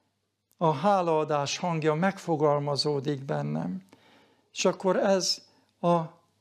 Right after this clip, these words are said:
legszebb imádság, amikor öröm fakad belőlem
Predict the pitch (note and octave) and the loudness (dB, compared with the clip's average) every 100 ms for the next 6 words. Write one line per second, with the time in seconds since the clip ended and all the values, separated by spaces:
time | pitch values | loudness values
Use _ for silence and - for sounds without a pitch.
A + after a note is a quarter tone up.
0 | - G#3 A3 - - D3+ C3+ - G3 F3 | -2 0 0 0 2 0 0 -6 -2 0
1 | C#3+ C#3 B2 - D#3 D#3 D#3+ D#3+ D#3 E3 | 0 -2 -2 0 0 2 0 0 2 2
2 | D#3+ D#3+ - _ _ _ _ _ _ - | 2 -2 -14 _ _ _ _ _ _ 2
3 | A#3 B3 E3+ D#3 - F#3+ - E3 D3 D3+ | 4 4 2 -2 0 0 2 0 0 2
4 | E3+ D#3+ D3+ D3 D3+ D3+ | 2 4 4 4 2 -2